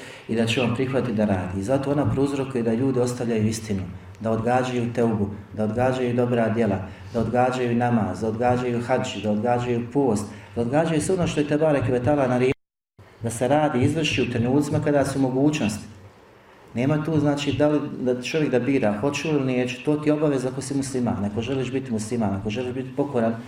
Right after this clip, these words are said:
Allahu Tebareke ve Taala, moraš to prihvatiti, moraš to, znači, raditi, mora se odazvati Allahu Tebareke ve Taala u potpunosti.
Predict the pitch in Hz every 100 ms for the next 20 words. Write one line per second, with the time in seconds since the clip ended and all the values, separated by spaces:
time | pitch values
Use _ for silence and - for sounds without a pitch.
0 | - - 113 120 139 139 131 127 139 131
1 | 131 120 135 156 160 175 117 - 117 120
2 | 113 98 - - 156 160 135 - 147 147
3 | - - - 123 120 123 113 110 107 110
4 | 160 165 151 156 151 139 147 147 135 139
5 | 135 139 139 135 127 120 139 131 110 104
6 | 104 104 92 -